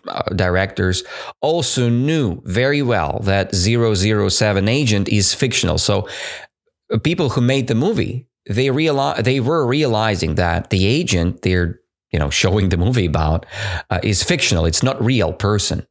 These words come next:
right? They knew about it. And we would not say that the filmmakers are lying to us. We would never say that, right? Why? Because from my perspective, when, um, they have no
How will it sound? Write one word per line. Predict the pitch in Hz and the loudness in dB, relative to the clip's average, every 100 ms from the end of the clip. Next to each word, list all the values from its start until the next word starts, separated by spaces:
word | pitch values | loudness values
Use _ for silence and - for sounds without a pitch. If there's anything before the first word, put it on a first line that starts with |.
| - | -4
right? | 87 - | -4 0
They | 120 127 | 0 0
knew | 170 101 98 - | 0 -2 -6 -6
about | 71 67 - | -2 -2 -4
it. | - _ _ - - - - | -8 _ _ -16 -12 -12 -6
And | 127 139 | -2 0
we | 104 151 | 0 0
would | 202 190 196 160 147 - _ | 0 0 0 0 -4 -6 _
not | 147 165 214 - | -2 0 0 -2
say | - - 156 98 90 | -2 0 0 0 0
that | 98 92 90 - | 2 2 0 -2
the | |
filmmakers | 104 190 156 113 101 98 - | 0 0 2 0 2 0 0
are | 104 101 | -2 0
lying | 123 139 92 | 0 0 0
to | - | 0
us. | - - - - | -2 -2 -6 -2
We | 113 | 0
would | 139 127 | 0 0
never | 151 127 | 0 0
say | 113 90 78 | 0 0 0
that, | - - | -2 -4
right? | - 92 - | -2 -2 -2
Why? | 90 98 104 131 202 - - - - | -2 0 0 0 -2 -6 -10 -12 -6
Because | - 120 127 | -2 0 0
from | - 127 | 0 0
my | 139 196 | 0 0
perspective, | 147 - 117 101 101 90 95 - - - | -2 0 0 0 0 0 -4 -12 -18 -4
when, | 123 139 131 - | 0 0 -2 -2
um, | - 104 98 92 - - _ _ _ _ _ _ _ - | -2 0 2 2 -2 -8 _ _ _ _ _ _ _ -2
they | 165 | 0
have | 170 | 0
no | 151 165 196 214 190 180 - | 0 0 0 0 0 -4 -10